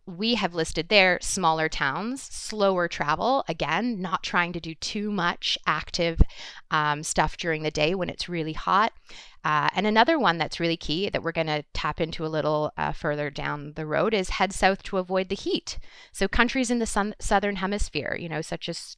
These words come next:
Argentina, Chile, Australia, uh, as we know, the seasons are reversed. So why not during our summer head to another country where it's winter?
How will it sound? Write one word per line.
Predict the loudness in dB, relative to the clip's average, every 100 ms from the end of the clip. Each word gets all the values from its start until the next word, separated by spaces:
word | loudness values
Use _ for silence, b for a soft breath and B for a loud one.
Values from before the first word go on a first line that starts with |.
| -10
Argentina, | -8 -6 -8 -6 -2 0 -2
Chile, | -4 0 0 -2 -10 -18 -20 _ -18 -14 -8
Australia, | -2 4 6 6 4 -2 B B B B
uh, | 0 2
as | 6 6
we | 4 4
know, | 6 6 6 0 -4
the | -4
seasons | 2 2 4 6
are | 6 8 4 0 -6
reversed. | 0 2 4 2 2 -4
So | -4 4 6 6 4 -2 -12 _ -20
why | -12 2 4 6
not | 4 2
during | 2 0 4
our | 4
summer | 4 2 2 2 2
head | 4 4 4 -2
to | -2 0 0 -2
another | 0 0 0
country | 0 -2 -2 -4
where | -2 -2
it's | -2 -2
winter? | -4 -2 -4